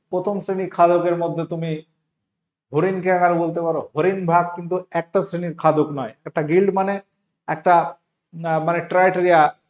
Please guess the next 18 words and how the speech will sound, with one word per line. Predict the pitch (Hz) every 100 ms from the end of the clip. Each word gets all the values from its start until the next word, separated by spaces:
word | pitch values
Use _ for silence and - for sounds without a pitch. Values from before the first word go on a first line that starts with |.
| _ _ _ _ _ _ _ _
হোল্ড | 143 175 175
করছে, | 165 156 - 139 113 - _ _ -
হল-, | 165 165 -
হতে | 160 175
পারে | 202 208
ধরো | 185 202
ক্লাস | 208 202 196 196
নাইনে | 170 170 175
পড়ে | 175 180
ছাত্রছাত্রী | 175 147 - 156 156 156 151
বার | 135
করে, | 120 113 - _ _ _ _ -
ওটা | 208 202
একটা | 196 196
গিল্ড | 160 185 185
বলতে | 165 147 131
পারি। | 117 104
ক্লাস | - 170 170